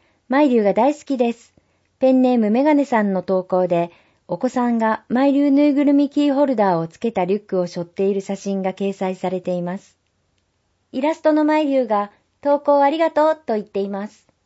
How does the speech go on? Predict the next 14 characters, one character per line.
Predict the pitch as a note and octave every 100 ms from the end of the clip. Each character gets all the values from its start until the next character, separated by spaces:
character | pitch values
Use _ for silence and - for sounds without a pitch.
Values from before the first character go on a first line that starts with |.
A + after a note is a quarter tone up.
| _ _ _ _ _ _ _ _ _ -
マ | B3
イ | C4+
リ | A3
ュ | G3+
ウ |
出 | G3 C#4
没 | D4+ D#4 D4+
情 | D#4+ D#4
報 | B3 F#3 - -
予 | F#3+
定。 | - A#3+ - _ _ _ _ _ _ _ _ _ -
六 | A3 C#4+
月 | C#4+ D4
九 | -